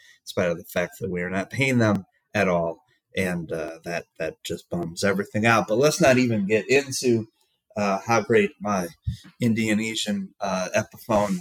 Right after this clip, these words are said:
and Hamer are, uh,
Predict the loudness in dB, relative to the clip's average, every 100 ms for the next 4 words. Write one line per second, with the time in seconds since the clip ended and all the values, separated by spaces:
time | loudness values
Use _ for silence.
0 | -6 _ -6 -6 0 0 4 4 2 -2
1 | -4 -6 -6 -4 -4 _ -20 -10 -6 -6
2 | -6 -8